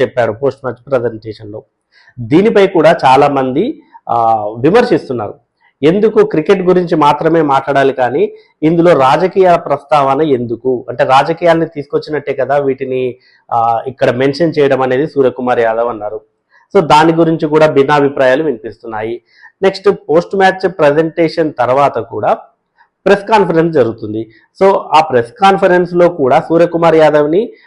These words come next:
కొద్దిమంది క్వశ్చన్స్ అడిగారు, "మీరు ఎందుకు షేక్ హ్యాండ్ ఇవ్వలేదంటే" తను క్లియర్గా చెప్పాడు, "ఇది ఒక మెసేజ్ వెళ్ళాలి అనుకున్నాం మేము,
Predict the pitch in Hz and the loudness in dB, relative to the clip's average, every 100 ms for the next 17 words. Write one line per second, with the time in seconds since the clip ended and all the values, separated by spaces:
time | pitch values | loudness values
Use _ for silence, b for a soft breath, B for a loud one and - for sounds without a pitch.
0 | B - 151 156 160 160 165 180 165 151 | B -6 0 0 0 0 -2 -2 -2 0
1 | 151 143 127 131 131 135 180 185 180 170 | 2 2 2 0 0 0 0 -2 -2 -2
2 | 156 160 156 147 147 147 147 - b b | 0 0 0 0 0 -2 -4 -8 b b
3 | b - 196 196 190 208 208 170 - 127 | b 0 0 4 4 4 4 2 0 -2
4 | 107 - 151 170 151 127 127 190 196 180 | -2 0 2 2 0 -2 -2 2 2 2
5 | 135 143 170 170 160 143 151 143 135 131 | 2 4 4 4 2 0 -4 -4 -4 -4
6 | 139 240 | -4 -6